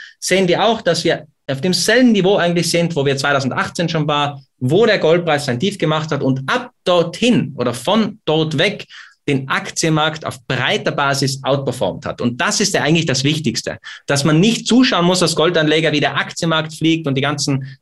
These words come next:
Tesla-Millionäre und, äh, Nvidia-Millionäre und Microsoft-Investoren hier, ähm, das große Lachen haben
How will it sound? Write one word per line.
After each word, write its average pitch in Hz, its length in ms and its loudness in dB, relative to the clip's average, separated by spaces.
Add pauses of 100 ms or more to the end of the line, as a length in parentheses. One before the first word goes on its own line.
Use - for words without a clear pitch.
Tesla-Millionäre 156 920 2
und, 131 260 2
äh, 117 180 0
Nvidia-Millionäre 143 960 2
und 120 260 -6
Microsoft-Investoren 143 1040 0
hier, 135 340 2
ähm, 117 220 -2
das - 140 -4
große 139 200 2
Lachen 127 320 0
haben 139 240 -2